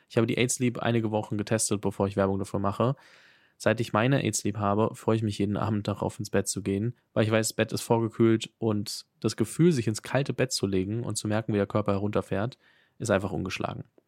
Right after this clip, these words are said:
Ich schlafe damit wirklich gut, auch im Sommer bei Spitzentemperaturen. Geh gerne auf eight sleep dot com oder nutze den Link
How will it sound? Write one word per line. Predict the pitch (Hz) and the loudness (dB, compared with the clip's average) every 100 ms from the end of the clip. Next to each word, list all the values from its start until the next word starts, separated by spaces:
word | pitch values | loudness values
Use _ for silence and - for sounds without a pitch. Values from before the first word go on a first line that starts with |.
| _ _ _ - | _ _ _ 0
Ich | |
schlafe | 131 127 | 2 4
damit | 127 117 107 | 4 2 2
wirklich | 143 135 - | 2 2 2
gut, | 123 120 - | 2 2 0
auch | - - | -2 0
im | 107 107 - | -2 -4 -6
Sommer | - 98 98 95 | -2 0 0 -2
bei | 101 92 | -2 -2
Spitzentemperaturen. | 90 - - - - - - 139 143 _ _ _ _ _ | -2 -4 -8 -12 -10 -10 -10 -12 -12 _ _ _ _ _
Geh | - | 0
gerne | 113 123 131 | 4 4 4
auf | 110 - 120 | 0 -2 -2
eight | 123 | -2
sleep | - 127 | -2 0
dot | 110 - | -2 0
com | 120 117 117 | 0 0 -2
oder | 113 101 | -2 0
nutze | 104 107 101 | 0 -2 -2
den | 101 98 - _ - | -2 -4 -8 _ 0
Link | 110 170 - | 2 2 0